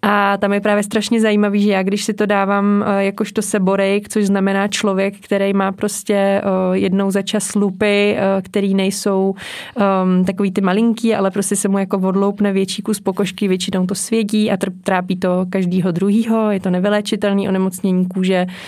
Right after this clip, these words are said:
eh, a ne-, jako není to nic hroznýho, s čím by se nedalo žít, ale musím právě se chovat trošičku jinak, jakože třeba dávat víc hydratace k pokožce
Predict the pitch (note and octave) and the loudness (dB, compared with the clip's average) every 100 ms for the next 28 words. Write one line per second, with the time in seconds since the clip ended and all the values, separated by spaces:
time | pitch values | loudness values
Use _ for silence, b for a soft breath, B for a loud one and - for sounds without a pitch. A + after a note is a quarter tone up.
0 | B B B G3 F#3+ F3+ F3+ F3+ F#3 - | B B B 0 2 2 2 0 0 0
1 | F3+ F3 F#3+ F#3+ G3 F#3+ F#3+ F#3+ G3+ F#3+ | 0 0 0 0 0 0 2 2 0 2
2 | F#3+ F#3 F#3+ G3 G3 G3 F#3+ G3+ F#3 F3+ | 2 2 2 0 0 0 0 0 2 2
3 | D#3+ D#3+ G#3 G#3+ - G3+ F#3+ F#3 F#3+ F#3+ | 0 0 0 0 0 0 2 0 0 0
4 | F#3 F3+ F3+ F3+ F3+ F3+ F#3 G3+ - - | 0 -2 -2 -2 -2 -2 -6 -6 -6 -2
5 | F#3 G3+ G3+ F#3 F#3 F3+ F3+ F3 F3 E3+ | 0 0 0 -2 -2 -2 -4 -2 -2 -2
6 | E3+ F#3 F3 F3+ A3 A3+ A3 G3 G3 F#3 | -4 -6 -6 -4 -2 0 0 -2 -4 -4
7 | F3+ F#3 F3+ - | -4 -4 -4 -4